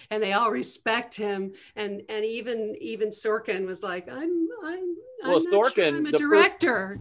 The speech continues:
Speaker 1: you know?
Speaker 2: Yeah, Sorkin, the first time I interviewed him this year, said, "Have you seen Mank?" And he goes, "Oh my God." And he's going, "I called up David." And then even when he said that, I wasn't putting it two and two together. "Oh, wait, y-, you won your Oscar for David Fincher's film, The Social Network."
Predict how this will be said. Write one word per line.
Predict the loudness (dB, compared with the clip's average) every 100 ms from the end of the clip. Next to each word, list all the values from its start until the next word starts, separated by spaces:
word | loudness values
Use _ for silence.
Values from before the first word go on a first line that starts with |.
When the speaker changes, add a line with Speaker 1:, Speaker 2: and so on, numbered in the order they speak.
| 0
Speaker 1:
you | 4
know? | 4 2 0 -2
Speaker 2:
Yeah, | -4 -4 -2
Sorkin, | 6 6 6 2
the | 2
first | 0 0
time | 0 2
I | 4
interviewed | 4 2 4 4
him | 2 0
this | -2 -2
year, | -2 -2 -4
said, | -4 -2 -2
"Have | -2 -4
you | -4 -6
seen | -2 -2 -2 -4
Mank?" | -6 -4 -6 -10 -20 _ _ _
And | -4 -4
he | -2
goes, | -4 -4 0
"Oh | 2 4
my | 2 -4 -4
God." | -4 0 0 0
And | -2
he's | -6 -8
going, | -6 -6
"I | -6
called | -4 -4 -4
up | -4
David." | -2 -2 -2 -4
And | -4
then | -6 -4
even | -4 -4 -2
when | -2
he | -2
said | -2 -2
that, | 0 0
I |
wasn't | 0 0 -4 -4
putting | -2 -2 -4
it | -6
two | -6 -6
and | -4
two | -2
together. | -2 -2 -4 -4
"Oh, | -2 -2
wait, | -2 -4 -6 -10
y-, | -20 _ -14
you | -10 -6
won | -4 -4
your | -2 0
Oscar | -2 -4 -8 -8
for | -4 -4 -6 _ _
David | -4 -4 -4 -6
Fincher's | -6 -6 -10 -8
film, | -6 -6 -6
The | -8
Social | -4 -4 -4 -8
Network." | -10 -10 -12